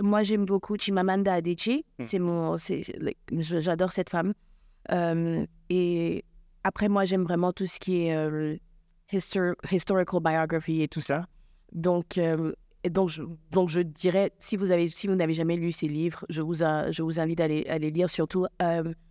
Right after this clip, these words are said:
Speaker 1: je pense que ça s'appelle L'autre moitié du soleil, en
Speaker 2: Ouais.
Speaker 1: c'est Half of the Yellow Sun,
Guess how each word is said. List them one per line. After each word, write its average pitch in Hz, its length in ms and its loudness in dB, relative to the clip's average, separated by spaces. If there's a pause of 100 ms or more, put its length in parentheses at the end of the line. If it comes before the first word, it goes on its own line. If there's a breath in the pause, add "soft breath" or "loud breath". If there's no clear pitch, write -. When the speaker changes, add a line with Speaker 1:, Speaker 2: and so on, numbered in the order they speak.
(120)
Speaker 1:
je - 80 -10
pense 208 180 2
que - 20 -8
ça 202 80 0
s'appelle 180 320 0
L'autre 190 260 0
moitié 170 320 0
du 170 100 -2
soleil, 170 380 0
en 160 140 -4
Speaker 2:
Ouais. 123 180 -4
Speaker 1:
c'est 156 160 -2
Half 180 200 2
of 170 80 -2
the 165 60 2
Yellow 160 260 2
Sun, 180 260 -2